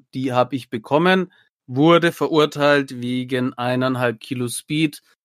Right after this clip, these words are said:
äh, tausend Pillen und Koks war auch noch mit dabei, wobei das Koks extrem schlecht war. Deswegen wurde ich an sich nur für diese eineinhalb Kilo verurteilt. Ähm, ich wurde natürlich verraten, so wie das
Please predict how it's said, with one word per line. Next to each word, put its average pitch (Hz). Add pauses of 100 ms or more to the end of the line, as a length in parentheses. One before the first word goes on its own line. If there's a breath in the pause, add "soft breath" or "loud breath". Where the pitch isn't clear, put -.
(420)
äh, 127
tausend 143
Pillen 160
und 143 (640)
Koks 156
war 131
auch 151
noch 160
mit 160
dabei, 147
wobei 117
das -
Koks 123
extrem -
schlecht 123
war. 127 (480 soft breath)
Deswegen 113
wurde 117
ich - (100)
an 123
sich 131
nur 143
für 139
diese 127
eineinhalb 131
Kilo 165
verurteilt. 143 (920)
Ähm, 143
ich 127
wurde 165
natürlich 143
verraten, 143
so 135
wie 131
das 123